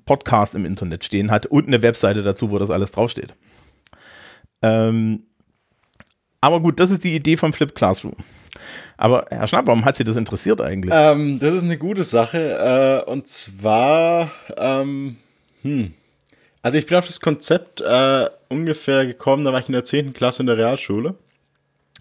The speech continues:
Speaker 2: Ähm, dazu muss man wissen, wenn ich nachts nicht schlafen konnte und mir langweilig war, habe ich, äh, Mathe-Abschlussprüfungen gerechnet. Und, <laughs> ähm,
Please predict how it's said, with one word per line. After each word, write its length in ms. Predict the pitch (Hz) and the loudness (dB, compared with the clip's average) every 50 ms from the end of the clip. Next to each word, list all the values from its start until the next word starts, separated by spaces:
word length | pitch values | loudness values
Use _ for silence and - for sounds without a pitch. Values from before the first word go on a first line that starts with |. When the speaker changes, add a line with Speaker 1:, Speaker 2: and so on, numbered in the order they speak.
| _ _ - | _ _ 0
Speaker 2:
Ähm, 560 | 117 117 117 117 120 120 117 117 117 113 113 _ _ - - - - - - - - _ _ - | 2 4 6 6 6 4 4 2 0 -2 -4 _ _ -20 -20 -20 -20 -20 -20 -20 -20 _ _ -4
dazu 200 | 120 117 - 139 | -2 -2 0 0
muss 200 | 151 160 156 - | 0 0 2 2
man 200 | 165 156 147 131 | 2 2 2 4
wissen, 800 | 143 160 160 - 165 160 156 151 151 143 107 82 67 62 50 50 | 2 2 2 0 -2 -2 -2 -2 -2 -4 -6 -8 -10 -12 -16 -20
wenn 260 | - - - 123 139 156 | -10 -2 0 2 2 2
ich 100 | 147 - | 0 0
nachts 260 | 143 139 131 - - | 0 -2 -2 -2 -6
nicht 100 | 135 - | -6 -4
schlafen 360 | - 120 123 151 160 160 147 | 0 2 2 2 2 0 0
konnte 220 | - 143 131 135 | 2 2 2 2
und 100 | 127 120 | 0 0
mir 80 | 120 127 | 0 0
langweilig 680 | 117 120 123 143 139 123 123 120 117 117 113 - - | 2 2 0 0 0 0 0 0 0 -2 -6 -8 -4
war, 360 | 113 117 113 113 117 117 107 | -2 0 2 2 0 0 0
habe 400 | 107 107 101 95 101 104 104 101 104 | 0 -2 -2 -2 -2 -2 -2 -2 -2
ich, 180 | 101 - - | -4 -8 -10
äh, 360 | - 80 95 98 98 98 98 98 | -6 -4 -2 -2 0 -2 -2 -2
Mathe-Abschlussprüfungen 920 | 101 107 120 123 117 90 - - - - - - 110 98 - 101 95 95 | -2 -4 -2 -2 -2 -2 -4 -6 -10 -12 -8 -8 -8 -8 -6 -8 -8 -6
gerechnet. 480 | 92 95 87 95 92 92 117 139 156 - _ _ _ _ _ _ _ - _ - - - - _ _ _ _ _ _ _ _ _ - | -6 -6 -4 -6 -6 -6 -8 -10 -10 -12 _ _ _ _ _ _ _ -20 _ -20 -20 -20 -20 _ _ _ _ _ _ _ _ _ 0
Und, 640 | 123 117 113 113 127 123 123 120 120 117 - - - 202 214 - - 220 202 - - - - - - - | 2 2 2 2 0 -2 -2 -2 -2 -4 -4 -2 2 2 2 4 4 0 0 0 -2 -4 -4 -4 -6 -10
<laughs> 720 | - _ - - - - - - _ _ - _ _ - | -20 _ -20 -20 -18 -18 -18 -18 _ _ -20 _ _ -4
ähm, 600 | - 135 131 131 139 135 131 135 135 135 135 127 | -2 0 2 4 4 2 2 0 -6 -6 -8 -8